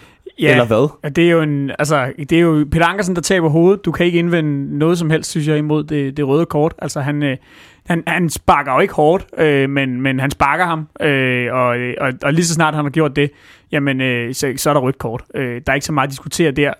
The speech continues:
Speaker 1: Man kan så sige, at, at resten af situationen håndterer, øh, øh, dommer Michael Tyggaard måske knap så godt, fordi for det første, så, øh, så skal Mathias Jensen formentlig have et, øh, et gult kort for at, øh, stoppe en omstilling på, på Peter Ankersen i første omgang.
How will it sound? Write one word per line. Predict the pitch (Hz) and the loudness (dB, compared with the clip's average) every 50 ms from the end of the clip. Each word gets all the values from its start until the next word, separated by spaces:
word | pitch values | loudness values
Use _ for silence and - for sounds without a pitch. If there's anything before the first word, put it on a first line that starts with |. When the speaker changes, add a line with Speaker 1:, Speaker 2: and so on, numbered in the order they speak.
| _ | _
Speaker 1:
Man | - - 151 139 135 | -12 -6 -6 -4 -4
kan | 147 | -2
så | 147 160 | -2 -2
sige, | 147 - 165 165 165 160 | -2 0 2 4 4 4
at, | 143 127 - - - - - - | 2 0 -4 -10 -20 -20 -12 -4
at | - 147 127 147 | -4 0 0 0
resten | 190 - - 214 | -2 0 -2 -2
af | 185 | 0
situationen | - 190 165 156 - 175 160 156 147 147 135 | 2 0 0 2 2 2 2 2 0 0 0
håndterer, | 135 139 139 135 - 160 156 156 143 131 123 123 | 0 -2 -2 -2 0 2 2 4 2 2 0 0
øh, | 123 120 120 120 123 123 123 123 120 123 | -2 -2 -4 -4 -6 -6 -6 -8 -8 -8
øh, | 139 139 139 135 - - - 135 139 _ - | -8 -8 -8 -10 -10 -12 -14 -16 -10 _ -2
dommer | 135 135 147 | -2 0 0
Michael | 147 143 143 143 | 2 0 0 0
Tyggaard | 135 - 170 151 - 165 147 139 | -2 -2 -2 0 0 0 0 0
måske | 135 127 - - 139 | -4 -6 -6 -8 -8
knap | - - 170 202 - | -2 0 0 0 0
så | - 160 | -2 -4
godt, | 139 131 127 - | -2 -2 -4 -4
fordi | - - 139 139 135 127 131 _ - - - - _ - | -6 -6 -4 -2 -2 -4 -4 _ -18 -20 -20 -20 _ -6
for | 165 | -6
det | 156 131 | 0 2
første, | 156 165 170 - 196 | 2 0 2 2 0
så, | 160 - 170 165 165 165 156 | 2 2 2 4 4 4 4
øh, | 143 131 131 127 - 160 - 151 | 4 2 2 0 -2 -6 -8 -4
så | - - 151 | -2 -2 -2
skal | - - 180 156 147 139 | 0 0 2 2 2 0
Mathias | 135 135 147 147 139 - 170 143 131 151 | -2 -2 -4 -4 -2 0 0 0 2 2
Jensen | 151 165 156 180 175 151 | 0 0 0 -2 -2 -2
formentlig | 156 147 147 143 143 143 135 | -2 -2 0 0 0 0 0
have | 135 139 143 147 139 | 0 0 2 0 0
et, | 131 139 - 143 | -2 -2 -4 -4
øh, | 131 127 | -4 -2
et | 131 135 131 | -4 -4 -4
gult | - 170 165 147 | -2 -2 -2 -2
kort | - 151 139 151 147 | -2 0 0 0 0
for | - 151 143 139 139 131 135 131 123 123 | 0 2 2 2 2 2 0 0 -2 -2
at, | 120 120 | -4 -4
øh, | 120 120 | -6 -8
stoppe | 117 - - 131 143 156 | -8 -4 -4 -2 -2 0
en | 143 | 0
omstilling | 135 147 - - 165 147 135 131 - | -2 -2 -2 -2 0 0 0 -2 -4
på, | 139 127 123 123 123 123 | -4 -4 -4 -6 -6 -8
på | - 135 | -8 -6
Peter | - 147 135 127 | -4 -2 -2 -2
Ankersen | 120 131 147 139 139 135 | -2 -2 -2 -4 -4 -6
i | 131 | -4
første | - 143 165 - - 165 | -2 -2 -2 0 0 0
omgang. | 156 156 151 151 143 | 0 0 0 -2 -4